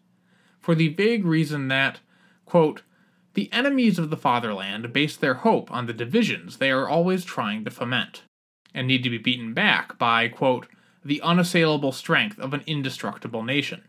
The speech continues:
The second announcement makes the reason for the first clear,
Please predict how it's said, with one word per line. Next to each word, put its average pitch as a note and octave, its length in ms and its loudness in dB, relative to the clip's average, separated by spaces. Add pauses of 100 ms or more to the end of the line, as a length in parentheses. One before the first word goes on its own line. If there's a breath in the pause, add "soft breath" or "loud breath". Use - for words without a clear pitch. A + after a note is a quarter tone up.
(1400)
The D3 220 -4
second A#3+ 440 2
announcement F#2+ 640 -6
makes C3+ 320 -2
the E3 100 -2
reason D3 380 2
for F3 100 0
the E3+ 120 2
first - 540 -12
clear, - 440 0